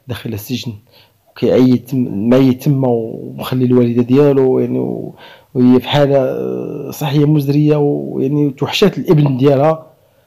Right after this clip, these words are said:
هذا يعني ان هذيك دنيا باطمه لا شفقه ولا رحمه لهذا السيد، امام هذا السيد. يعني كان من الاحرى ان تعترض تقول: "هذاك السيد مظلوم"، وهذاك، ولكن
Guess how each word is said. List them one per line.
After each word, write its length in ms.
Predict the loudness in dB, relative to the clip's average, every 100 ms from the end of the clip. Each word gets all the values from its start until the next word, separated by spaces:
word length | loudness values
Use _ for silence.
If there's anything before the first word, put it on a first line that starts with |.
| _ _ _ _ _ _ _ _ -4
هذا 560 | 0 0 0 -4 -6 -20 _ _ _
يعني 540 | 0 0 2 0 -2 -6 _ _ _ -2
ان 380 | 0 2 -2 -4 -18 _ _ _ _ _ _ _
هذيك 640 | 0 0 0 -10 -18 -20 _
دنيا 280 | -6 -2 -2
باطمه 460 | -2 -4 -6 -10 -12 _ _ _ _
لا 220 | -4 -4
شفقه 600 | -2 -6 -10 -12 -12 -14 -12
ولا 320 | -4 2 4
رحمه 420 | 4 0 -6 -6 -8 _ _ _ _ _ _ _
لهذا 340 | -10 -2 -2 -2
السيد، 420 | -6 -10 -10 -12
امام 240 | -8 -8
هذا 140 | -8 -10
السيد. 340 | -12 -12 -12 -10
يعني 320 | -6 -6 -8 -12 _ _ _ -20 -20 _ -2
كان 100 | 0
من 120 | 2
الاحرى 500 | 0 0 -4 -4 -4
ان 200 | -4 -4
تعترض 340 | -6 -6 -6
تقول: 180 | -2 -2
"هذاك 160 | -2 -4
السيد 280 | -6 -4
مظلوم"، 400 | -4 0 0 0
وهذاك، 300 | -2 -6 -8
ولكن 420 | -8 -6 -6 -8